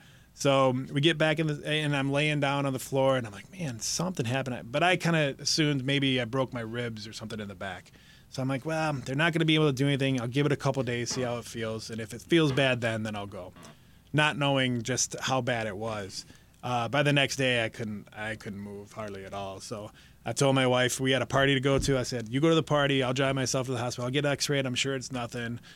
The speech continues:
but, uh, you go ahead." Uh, so I went, and I went to the E R, and they did an M R I, and then the doctor comes out. She's like, "Well, we're gonna give you a, an I V to give you some morphine." Uh, I was like, "Well, why?" She goes, "Well, it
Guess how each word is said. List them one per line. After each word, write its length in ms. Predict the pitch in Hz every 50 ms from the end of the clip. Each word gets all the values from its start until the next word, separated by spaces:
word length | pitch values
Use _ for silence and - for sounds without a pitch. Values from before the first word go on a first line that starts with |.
| - - -
but, 260 | - 123 117 110 -
uh, 220 | 120 110 104 104 98 101 107
you 80 | 117 123
go 140 | 127 127 120
ahead." 360 | 107 101 107 98 90 92 - - - - - - - - - -
Uh, 220 | 117 120 123 110
so 160 | - - 156 147
I 80 | 151
went, 320 | 147 151 151 156 156 156 -
and 160 | 143 135 131
I 60 | 131
went 160 | 131 139 135
to 60 | - 135
the 200 | 139 135 135 135
E 40 | 131
R, 320 | 127 123 127 127 127 127
and 120 | 127 117
they 80 | 117 120
did 120 | 117 131 127
an 100 | 131 131
M 120 | 127 127
R 160 | 131 127 120
I, 200 | 117 117 113 117
and 200 | 120 120 117 110 107
then 100 | 107 107
the 80 | 110 107
doctor 300 | 107 117 113 113 113 117
comes 220 | - - 123 117 120
out. 180 | 117 120 123 -
She's 120 | - -
like, 120 | 120 110 -
"Well, 120 | 131 135 147
we're 80 | 160
gonna 140 | 185 214 214
give 140 | 220 220 196
you 100 | 185 175
a, 240 | 165 156 147 135 139
an 100 | 160 151
I 140 | 156 160 156
V 200 | 143 170 180 165
to 40 | 143
give 180 | 127 139 139 139
you 40 | 135
some 160 | - - 127
morphine." 540 | 131 139 151 156 147 - 135 123 120 117 113
Uh, 280 | 113 110 107 104 101 101
I 20 | -
was 100 | 110 120
like, 140 | 117 113
"Well, 180 | 117 120 120 120
why?" 380 | 117 151 220 277 202 123 110 107
She 120 | - -
goes, 160 | - 123 113 123
"Well, 240 | 156 175 185 101
it 160 | 98 92 165